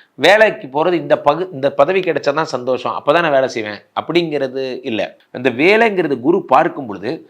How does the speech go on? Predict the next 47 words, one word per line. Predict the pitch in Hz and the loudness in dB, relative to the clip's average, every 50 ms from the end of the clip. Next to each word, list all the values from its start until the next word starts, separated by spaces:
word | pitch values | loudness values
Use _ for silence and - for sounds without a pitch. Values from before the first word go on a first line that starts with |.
| _ _ | _ _
வேலைக்கு | 117 135 175 220 254 254 240 202 202 | 2 4 6 6 6 4 4 0 -2
போகணுங்கிற | 165 208 208 233 240 233 226 190 156 | 0 2 2 4 4 4 4 4 4
எண்ணம் | 143 165 202 247 247 226 | 4 2 2 2 2 2
இருக்கிறவங்களுக்கு | 220 208 202 214 208 208 208 - 220 170 | 2 2 2 0 -2 0 0 2 4 6
வேலை | 175 175 160 | 6 6 6
கிடைக்கும். | 160 147 127 120 113 - - _ _ _ - - _ | 4 4 2 0 -6 -14 -20 _ _ _ -20 -20 _
உங்களுக்கு | - 160 165 175 156 170 | -8 -2 0 0 2 2
அந்த | 147 143 139 | 0 0 -2
எண்ணம் | 139 156 185 220 254 240 208 | -2 -2 -2 0 0 0 0
உருவாக | 175 165 170 160 147 135 117 | 2 6 6 8 8 6 4
போகுது, | 104 104 95 87 - - _ _ _ _ | 2 -2 -8 -8 -12 -16 _ _ _ _
அதான் | - 120 143 185 185 | 0 2 2 2 2
பெரிய | - 147 170 196 180 | 2 0 2 2 2
விஷயமே. | 151 - - 123 113 113 101 - - _ _ _ _ _ _ - _ _ | 0 0 -4 -6 -6 -6 -8 -10 -16 _ _ _ _ _ _ -20 _ _
சில | _ - 180 190 | _ 0 4 6
பேர் | 208 220 208 | 6 6 6
பார்த்தீங்கன்னா, | 165 185 170 202 214 | 4 4 4 4 4
ரொம்ப | 196 175 185 196 247 233 | 4 4 4 6 6 6
வருஷமா | 202 170 196 208 208 | 6 4 0 0 2
வேலைக்கு | 196 170 156 143 131 123 | 4 4 4 2 0 -4
போக | 113 101 | -4 -6
மாட்டாங்க, | 95 87 85 - _ _ | -8 -10 -12 -16 _ _
ஒரு | 113 110 120 | -6 -4 -4
ரெண்டு | 123 127 | -4 -4
மூணு | 131 127 | -4 -4
வருஷம் | 120 110 107 - 147 131 | -4 -4 -4 -4 -4 -2
வேலைக்கே | 113 113 110 120 | -2 -2 -2 -4
போகாம | 110 104 98 90 | -4 -4 -8 -8
இருப்பான். | 85 85 87 - - - | -10 -14 -14 -16 -18 -18
"ஆமா, | - _ _ - 190 226 240 247 240 247 | -18 _ _ 0 4 4 4 4 4 0
போன | - 156 190 220 226 | -4 -2 0 2 2
வருஷம் | 233 233 226 247 226 208 | 0 0 -2 -4 -4 -4
முந்தின | 202 202 226 | -4 -2 0
வருஷமும் | 220 220 180 196 220 233 | 0 0 0 -2 -4 -4
வீட்டில் | 208 202 180 196 | -4 -4 -4 -2
தான் | 196 196 185 | 0 0 0
இருந்தீங்க, | 175 180 185 214 | -2 -2 0 2
அப்புறம் | 240 240 208 170 143 185 175 | 4 4 4 4 2 -4 -4
போன | 156 - 170 196 | 0 0 2 4
வருஷமும் | 220 226 202 - 214 240 | 4 4 4 2 0 -2
வீட்டில் | 208 190 180 180 | 0 2 4 4
தான் | 185 180 180 165 | 4 4 4 0
இருந்தீங்க, | 160 160 185 190 | -2 -2 -2 -4
இன்னுமே | 180 202 262 277 254 247 233 220 | -2 0 2 4 4 6 6 4
உங்களுக்கு | 208 196 190 185 185 185 | 4 2 0 2 4 4
வேலை | 202 214 196 | 4 4 2
கிடைக்கல." | 185 170 165 170 156 120 - | 0 0 2 2 2 2 0